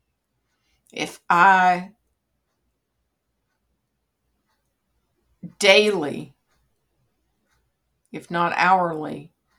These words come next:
submitted to the Lord's hands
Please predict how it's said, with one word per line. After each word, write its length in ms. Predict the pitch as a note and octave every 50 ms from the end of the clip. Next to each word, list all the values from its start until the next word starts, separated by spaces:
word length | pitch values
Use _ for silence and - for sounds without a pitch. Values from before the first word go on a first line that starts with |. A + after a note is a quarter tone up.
| _ _ _ _ _ _
submitted 960 | - - - G3 F#3 E3+ E3+ E3+ F3 G3 G3+ G3 G3+ G3+ F#3+ F3+ F3+ - -
to 520 | - - G3 F#3 F3+ F3+ F3+ F3+ F3+ F3+ E3+
the 160 | F3+ F3+ E3+
Lord's 880 | D#3+ D#3+ D#3+ D#3+ D#3 D3+ D3 D3 D3 D3 - - - - - - - _ _ _ _ _ _ _ _ _ _ _ _ _ _ _ _ _ _ _ _ _ _ _ _ _ _ _ _ _ _ _ _ _ _ _ _ _ _ _ _ _ _ _ _ _ _ _ _ _ _
hands 760 | _ - - D#3+ E3 D#3 A#2+ A#2 B2 A2+ - - - - -